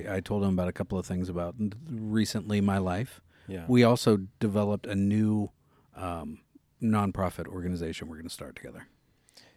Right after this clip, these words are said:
Speaker 1: You and
Speaker 2: Would you
Speaker 1: Scott did, or
Speaker 2: Yeah.
Speaker 1: me?
Speaker 2: Scott and I.
Speaker 1: I was gonna say, "Man, I don't remember doing
Speaker 2: Would you
Speaker 1: this."
Speaker 2: like to hear about it?
Speaker 1: I do wanna hear about it.
Speaker 2: Because he said to me, "Do you catch lots of fish?"
Speaker 1: <clears throat> How'd you answer that?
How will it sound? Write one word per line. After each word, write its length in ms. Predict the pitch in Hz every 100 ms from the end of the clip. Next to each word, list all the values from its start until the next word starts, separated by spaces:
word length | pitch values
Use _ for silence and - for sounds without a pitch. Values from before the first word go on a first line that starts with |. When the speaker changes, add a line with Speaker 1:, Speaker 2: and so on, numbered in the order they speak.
| _
Speaker 1:
You 140 | 117 127
and 100 | 120
Speaker 2:
Would 120 | 117
you 60 | 120
Speaker 1:
Scott 160 | 120
did, 180 | 123 156
or 80 | 123
Speaker 2:
Yeah. 200 | 120 95
Speaker 1:
me? 220 | 92 87 _ _ _ -
Speaker 2:
Scott 300 | - 110 87
and 80 | 76
I. 80 | - -
Speaker 1:
I 80 | 110
was 120 | 95
gonna 140 | 104
say, 200 | 92 98
"Man, 300 | 87 117 113
I 100 | 104
don't 160 | 127 82
remember 380 | 98 104 104 110
doing 260 | 127 104
Speaker 2:
Would 140 | 123 120
you 100 | 117
Speaker 1:
this." 40 |
Speaker 2:
like 140 | 110 113
to 100 | 107
hear 140 | 104
about 260 | 101 110 147
it? 60 | - _
Speaker 1:
I 100 | 117
do 220 | 101 147
wanna 180 | 190 98
hear 160 | 90 87
about 220 | 85 87
it. 60 | -
Speaker 2:
Because 300 | 127 120 -
he 160 | 143
said 520 | 156 120 95 90 90 - _
to 100 | -
me, 360 | 123 107 82 - _ _ _ _ _ 113
"Do 120 | 110
you 220 | 120 139 175
catch 340 | - 151 -
lots 280 | 117 123 -
of 120 | 101
fish?" 480 | - 98 - - - - - -
Speaker 1:
<clears throat> 0 | 185 123 82 _ _ _ _ _ _ _ _ _ _ _ _ _ _ _ _ _ _
How'd 260 | - 90
you 80 | 87
answer 260 | 85 87 -
that? 180 | -